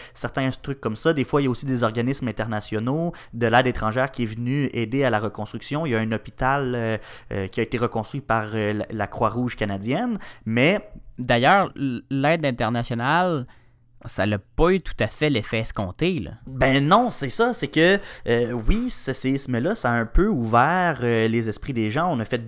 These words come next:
Speaker 1: beaucoup, beaucoup de campagnes de financement, on a envoyé de l'aide internationale de toutes sortes. Il y avait plein d'initiatives qui ont été mises, euh, sur pied pour reconstruire, euh,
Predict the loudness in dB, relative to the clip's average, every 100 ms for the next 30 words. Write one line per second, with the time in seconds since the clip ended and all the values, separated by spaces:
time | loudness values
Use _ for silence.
0 | -2 0 0 -2 -4 -4 -4 -2 -2 0
1 | -2 -2 -4 -4 -6 -6 0 2 2 2
2 | 0 0 0 -2 -10 -4 0 0 0 0
3 | 2 2 2 2 0 0 0 0 2 2
4 | 2 0 -4 -2 -2 0 2 4 4 0
5 | -4 -4 -4 -2 -2 -2 -2 -2 -2 -4
6 | -2 -2 0 0 -2 -2 -2 -2 -6 -4
7 | -2 0 2 0 -4 -4 -2 0 0 0